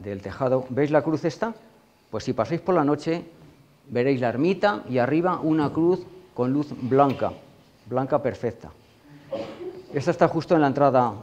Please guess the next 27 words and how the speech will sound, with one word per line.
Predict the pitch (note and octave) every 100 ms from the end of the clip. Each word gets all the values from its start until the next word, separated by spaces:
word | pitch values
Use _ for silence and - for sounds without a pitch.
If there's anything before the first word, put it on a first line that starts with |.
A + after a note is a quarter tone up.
| B2+
en | A#2+
la |
entrada | A#2 C3 C3
del | A#2+ A#2
camino, | C3 F3 B2 F#2+ - -
¿vale? | G#2+ B2+ D3+ D#3+ - - - - - - - - - - - - - - -
Esta, | C#3 C#3 F3
ya | F3 D3
lo | B2
estáis | - C3+
viendo, | E3+ C#3+ A2
la, | G#2+ G2+ F#2+ F#2+ - - - - - - - -
aunque | G2+ G#2
está | -
distorsionada, | B2 - C3 C#3+ C#3 D3+ E3+ F#3 -
es | B2+ A#2
la | C#3
estrella | A2+ D#3 E3 E3 F#3+ G3
en | A#2+
Navidad. | A#2+ A2 A2+ A#2+ F#2+ - - - - - - C#3+
Esto | A#2 E3
es | D3
desde | C3+ B2+ A#2+
casi | G#2 C3+ D3
la | B2+
carretera, | A#2 A2+ G#2 B2 F#2 - - _ _ _ _ -
¿eh? | B2+